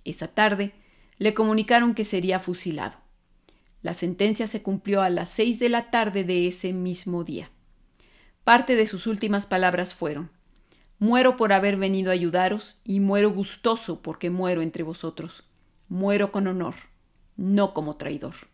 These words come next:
El cuerpo del libertador fue enterrado sin féretro en una fosa cavada en la iglesia en ruinas de Padilla. En el gobierno de Anastasio Bustamante, en mil ochocientos treinta y siete,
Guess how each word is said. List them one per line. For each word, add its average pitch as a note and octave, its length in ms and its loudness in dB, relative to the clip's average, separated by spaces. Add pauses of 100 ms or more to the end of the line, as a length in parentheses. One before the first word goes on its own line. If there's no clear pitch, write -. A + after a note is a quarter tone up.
(1000)
El F3 200 -2
cuerpo C4 340 2
del B3+ 140 2
libertador G3 500 0
fue G3 160 -4
enterrado F3+ 440 0
sin F3+ 240 -4
féretro G#3+ 440 0
en F#3 120 -2
una F3+ 200 -4
fosa G3+ 440 -4
cavada F3+ 400 -2
en F3 100 -2
la E3 80 -2
iglesia F#3 480 -2
en G3+ 120 2
ruinas F3 440 -4
de - 80 -6
Padilla. - 480 -10 (2000)
En C#4+ 80 0
el G#3 120 2
gobierno C#4+ 360 2
de C4+ 80 2
Anastasio G#3+ 480 -2
Bustamante, F#3+ 680 -4
en G3 120 -2
mil E3+ 180 -4
ochocientos F3 560 -8
treinta G3+ 300 -4
y G#3+ 40 -6
siete, F#3 440 -6